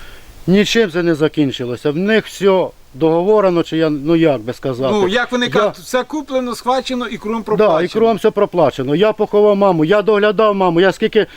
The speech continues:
Speaker 1: цих суд не відносив, ну, хай ж люди скажуть, це ж не то, що я,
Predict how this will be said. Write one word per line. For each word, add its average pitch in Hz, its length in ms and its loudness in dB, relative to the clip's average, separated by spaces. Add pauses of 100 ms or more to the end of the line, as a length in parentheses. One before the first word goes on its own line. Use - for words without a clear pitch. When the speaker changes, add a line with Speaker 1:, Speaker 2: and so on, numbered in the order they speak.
(260)
Speaker 1:
цих 214 200 -2
суд 226 280 -2
не 202 100 2
відносив, 180 600 0
ну, 196 160 0
хай 208 280 2
ж 170 60 -4
люди 196 380 2
скажуть, 165 380 0
це 175 100 0
ж 165 60 -4
не 185 100 0
то, 196 180 0
що 170 120 -2
я, 170 280 2